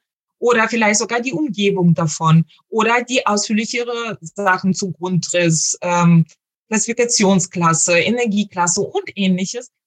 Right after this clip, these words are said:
Damit wird auch der Immobilienmakler, ihr Zuhörer und Zuschauer, in dem Moment einfach schlauer und wisst viel besser, was ihr, was eure Kunden wollen.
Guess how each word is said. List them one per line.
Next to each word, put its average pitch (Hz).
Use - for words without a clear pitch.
Damit 254
wird 220
auch 202
der 202
Immobilienmakler, 196
ihr 254
Zuhörer 196
und 175
Zuschauer, 180
in 214
dem 202
Moment 196
einfach 190
schlauer 208
und 190
wisst -
viel 269
besser, 208
was 196
ihr, 214
was 220
eure 233
Kunden 254
wollen. 247